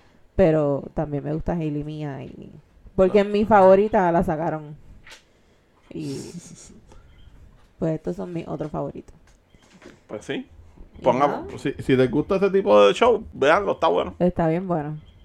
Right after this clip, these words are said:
Speaker 2: Está bueno.
Speaker 1: Ya, cierra,
Speaker 2: Ya.
Speaker 1: cierra, vámonos.
Speaker 2: Se acabó.
Speaker 1: Vámonos pa'l carajo ya.
Speaker 2: Bueno, tira ahí las redes.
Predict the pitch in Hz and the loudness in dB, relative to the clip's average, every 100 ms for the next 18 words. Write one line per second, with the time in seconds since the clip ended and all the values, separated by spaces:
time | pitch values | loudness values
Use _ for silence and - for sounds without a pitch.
0 | - - - - - 120 117 113 - _ | -20 -20 -20 -20 -10 -4 -4 -6 -14 _
1 | _ _ _ _ _ _ _ _ 160 151 | _ _ _ _ _ _ _ _ -12 -10
2 | 262 - 190 285 285 160 240 359 269 - | -10 -6 -4 -4 0 0 0 -2 -4 -4
3 | 359 285 196 - 123 202 196 - 160 170 | -4 -4 -4 0 6 8 6 2 -12 -12
4 | 196 220 214 226 226 233 220 269 113 143 | -8 -8 -6 -4 -2 -2 -4 -4 -2 0
5 | 180 139 139 147 160 156 180 208 | 4 8 10 10 10 8 6 6